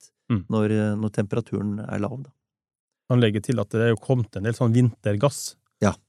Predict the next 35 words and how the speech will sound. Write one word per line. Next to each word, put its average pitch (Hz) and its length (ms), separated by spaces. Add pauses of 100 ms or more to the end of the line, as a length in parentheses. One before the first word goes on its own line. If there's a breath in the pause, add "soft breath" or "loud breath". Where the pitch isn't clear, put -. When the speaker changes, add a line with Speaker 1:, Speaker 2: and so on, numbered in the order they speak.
(120)
Speaker 1:
som 117 80
faktisk - 560
fungerer, 107 480
da, 110 160
men, 107 140 (100)
eh, 101 240
men 107 220
det 107 80
er - 80
klart 107 180
at, - 180
eh, 95 200 (680)
på 131 80
lengre 131 240
turer 117 400
så - 80
må 120 180
du 110 140
over 110 160
på 104 220 (340)
det 107 160
vi 98 80
skal 107 160
snakke 107 240
om 104 80
nå, 131 160
og - 480
det 110 80
er 104 160
flytende 123 480
brennstoff. 113 460 (640)
Bensin, 151 460 (100)
parafin, 135 560
eh, 120 240
multifuel-brennere, 117 1120